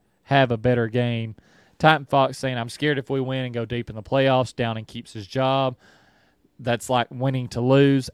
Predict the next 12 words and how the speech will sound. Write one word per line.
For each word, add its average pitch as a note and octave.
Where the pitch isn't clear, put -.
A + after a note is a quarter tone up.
And C#3+
I'll G3
be F3
honest, B2
Fox, A#2
I F3
don't E3
care C#3+
how F3
deep D3
the C3
Titans, C#3+